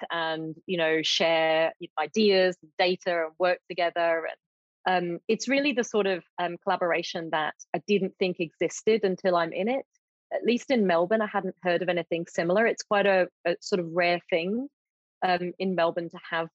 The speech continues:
such a partnership. I know more common in the States, but I didn't realize that you could do such creative basic discovery in partnership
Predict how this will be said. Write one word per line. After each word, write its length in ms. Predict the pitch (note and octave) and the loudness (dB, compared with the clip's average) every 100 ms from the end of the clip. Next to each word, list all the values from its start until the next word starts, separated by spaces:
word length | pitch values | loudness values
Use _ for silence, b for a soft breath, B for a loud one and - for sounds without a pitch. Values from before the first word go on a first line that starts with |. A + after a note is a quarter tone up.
| _ | _
such 300 | - F#3+ E3+ | -6 -4 -4
a 60 | F#3 | -6
partnership. 560 | - E3+ E3 F3+ G#3+ A3 | -2 -2 0 -2 -2 0
I 80 | F#3 | 0
know 140 | F#3 | 2
more 180 | F#3 E3 | 0 -2
common 300 | F#3+ F3+ E3+ | -4 -4 -4
in 80 | D#3+ | -8
the 80 | |
States, 440 | - - F3 E3+ - | -6 -2 -2 -2 -4
but 140 | C#3+ - _ _ _ G3 | -4 -4 _ _ _ 0
I 40 | |
didn't 260 | A3+ A3+ F#3 | 2 2 2
realize 300 | G3 F#3 E3+ | 4 2 0
that 100 | - | -4
you 80 | F3 - | -6 -8
could 180 | D#3+ | -8
do 360 | D3 F3+ F3 E3+ | 0 2 2 -2
such 420 | - E3+ D#3+ - - | -4 -2 -2 -6 -4
creative 380 | F3 D#3+ E3 D#3+ - | 0 0 0 -6 -6
basic 340 | D#3+ D#3 E3 - | -6 -4 -8 -10
discovery 600 | - - D#3+ E3+ D#3+ - - | -8 -4 0 0 -2 -8 -2
in 460 | G#3 F#3+ F#3 D#3+ D#3 _ - | 2 2 0 -4 -10 _ -4
partnership 480 | F3 - - E3 | -4 -4 -4 -4